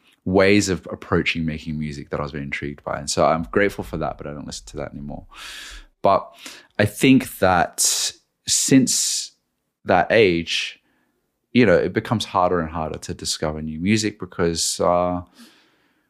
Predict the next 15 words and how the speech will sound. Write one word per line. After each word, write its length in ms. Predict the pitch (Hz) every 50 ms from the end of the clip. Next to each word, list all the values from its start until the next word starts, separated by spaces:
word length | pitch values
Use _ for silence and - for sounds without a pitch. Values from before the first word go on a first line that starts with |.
| _ _ _ _ _ _ _ _ _ _ _ _ _ _ _ _
yeah, 100 | 175 165
like 160 | 117 104 104
I 60 | 113
said, 240 | 113 - 107 92 90
jobs 360 | - 101 90 92 - 98 90
and, 280 | 90 80 82 80 - -
and, 420 | - 82 85 80 78 71 - - -
and 280 | 85 90 87 85 80 80 - - - - 76
life 380 | 90 85 82 85 92 90 -
gets 220 | - 90 80 - -
in 80 | 85
the 80 | 87 85
way. 220 | 87 85 85 82
And 120 | 80 78 78
so 380 | - - 85 80 80 80 78